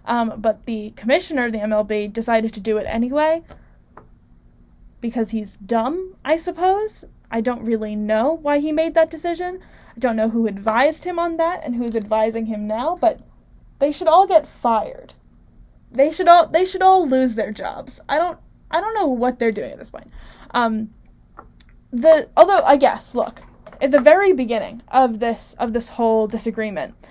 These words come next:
um, it made some strategic sense for the commissioner because, um, they were able to kind of spin it and say, "Oh, well, we're, you know, we're coming to the table, like,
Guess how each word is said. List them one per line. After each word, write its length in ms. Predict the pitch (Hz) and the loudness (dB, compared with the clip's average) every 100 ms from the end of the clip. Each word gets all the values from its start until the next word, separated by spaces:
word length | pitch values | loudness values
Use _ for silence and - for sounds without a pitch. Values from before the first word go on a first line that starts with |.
| - - - | -20 -20 -8
um, 220 | 247 240 - | -2 -2 -2
it 140 | 269 247 | -4 2
made 340 | 302 330 311 - | 2 2 -2 -10
some 400 | - - 294 294 | -8 2 2 2
strategic 540 | - 277 262 226 220 | -2 -4 -2 -2 -4
sense 480 | - 226 220 226 - - - - - | -4 -4 -4 -6 -14 -20 -20 -20 -20
for 720 | - - 233 220 214 214 208 - _ - - - - _ - - - - | -16 -2 2 4 4 4 0 -10 _ -20 -20 -20 -20 _ -20 -20 -20 -14
the 120 | 220 233 | -8 -6
commissioner 540 | 220 220 - - - - | -4 -4 -6 -16 -14 -10
because, 460 | 240 254 240 226 - - - - - | -2 0 0 -4 -12 -20 -20 -16 -4
um, 380 | 247 226 202 - - - - - - | -2 0 -4 -14 -20 -20 -20 -20 -6
they 200 | 214 269 | 4 6
were 100 | 285 | 8
able 200 | 285 294 | 6 4
to 60 | 294 | 0
kind 180 | 277 | -2
of 80 | 240 | -2
spin 340 | - - 330 349 | -4 -8 -4 0
it 140 | 262 | 0
and 120 | 240 | -2
say, 280 | - 254 240 - | -2 -2 -2 2
"Oh, 140 | 320 302 | 4 4
well, 300 | 254 233 - - | 2 0 -6 -12
we're, 340 | 226 285 285 | -4 0 0
you 80 | 262 | -2
know, 120 | 269 | -2
we're 180 | 233 302 | 2 0
coming 360 | 302 269 302 277 | -2 -4 -2 -2
to 100 | 254 | -2
the 80 | 220 | -4
table, 500 | 220 285 277 220 208 | -2 -6 -2 -2 0
like, 240 | 214 214 | -2 -4